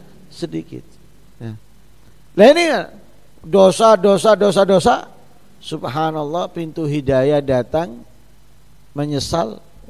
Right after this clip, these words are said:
minta ampun kepada Allah. Sekali dia minta ampun, katanya Allah, "Wa alimtu min qalbi annahu la yuridu an yauda ilaiha abadan."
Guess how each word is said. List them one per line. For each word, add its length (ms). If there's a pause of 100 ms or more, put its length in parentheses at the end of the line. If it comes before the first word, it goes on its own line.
(340)
minta 240
ampun 320
kepada 320
Allah. 160
Sekali 560
dia 160
minta 240
ampun, 400 (640)
katanya 400
Allah, 320
"Wa 320
alimtu 400
min 160
qalbi 320
annahu 400
la 80
yuridu 400
an 160
yauda 400
ilaiha 400
abadan." 400